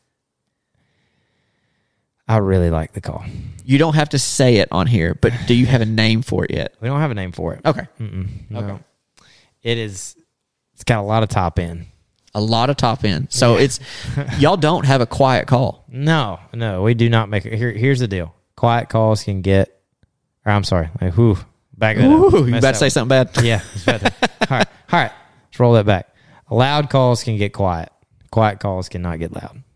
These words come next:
Speaker 2: That's a good, great point.
Speaker 1: That's the
Speaker 2: That's a
Speaker 1: deal.
Speaker 2: great point.
Speaker 1: That's the deal. If you need it to be more quiet, just put less air in it.
Speaker 2: And all of y'all's
Speaker 1: Thanks.
Speaker 2: calls have a really good bottom end, which we've talked about earlier.
Speaker 1: Mm-hmm.
Speaker 2: Bottom end on a call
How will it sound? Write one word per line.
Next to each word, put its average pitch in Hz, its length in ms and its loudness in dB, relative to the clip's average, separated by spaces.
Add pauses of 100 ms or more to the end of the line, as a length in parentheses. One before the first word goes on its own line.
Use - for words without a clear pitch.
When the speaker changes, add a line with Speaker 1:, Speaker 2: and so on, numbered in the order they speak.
(360)
Speaker 2:
That's 107 200 0
a 135 40 0
good, 131 220 2
great 117 280 0
point. 117 320 0
Speaker 1:
That's 107 140 -8
the 92 60 -4
Speaker 2:
That's 123 100 -2
a - 40 2
Speaker 1:
deal. 113 40 -6
Speaker 2:
great 113 160 2
point. 110 60 -6
Speaker 1:
That's 120 240 0
the 120 120 -2
deal. 92 240 -4 (180)
If 110 160 -4
you 120 80 0
need 135 160 2
it 139 80 -4
to 139 80 -2
be 135 180 2
more 110 400 -2
quiet, 104 440 2 (200)
just - 140 -10
put 101 160 2
less 85 380 -4
air 82 160 -2
in 73 100 -12
it. 62 100 -20 (260)
Speaker 2:
And 120 240 2
all 135 240 2
of 143 120 0
y'all's 123 460 0
Speaker 1:
Thanks. - 180 -20
Speaker 2:
calls 135 340 2
have 117 180 2
a 113 40 -2
really 117 300 4
good 117 240 0
bottom 113 320 0
end, 95 180 0
which - 160 0
we've 110 120 0
talked 120 220 0
about 110 120 4
earlier. 113 180 2
Speaker 1:
Mm-hmm. 117 220 -6
Speaker 2:
Bottom 147 340 0
end 147 220 2
on 131 120 2
a 123 40 0
call 117 500 2